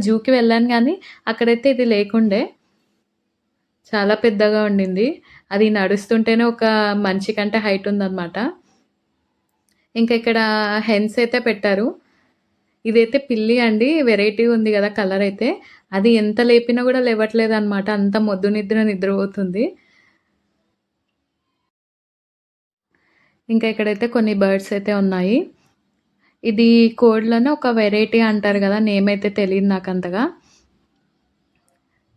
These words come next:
మా హియాన్ అయితే వీటి దగ్గరికి వెళ్తున్నారు, వాళ్ళు ఆడిపించినట్లు ఆడిపియడానికి కోసం.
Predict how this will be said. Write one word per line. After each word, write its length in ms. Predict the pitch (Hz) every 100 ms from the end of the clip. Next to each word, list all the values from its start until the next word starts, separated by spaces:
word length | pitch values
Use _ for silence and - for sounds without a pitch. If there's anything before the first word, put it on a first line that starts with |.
| _ _ _ _ _ _ _ -
మా 140 | 220
హియాన్ 320 | 208 208 202 208
అయితే 160 | 208
వీటి 260 | 220 220 208
దగ్గరికి 440 | 190 185 190 196 208
వెళ్తున్నారు, 520 | 196 196 196 185 190
వాళ్ళు 260 | 208 202 196
ఆడిపించినట్లు 840 | 180 185 196 196 202 185 190 196 190 185 185
ఆడిపియడానికి 800 | 185 185 185 196 190 185 185 180
కోసం. 320 | 185 180 190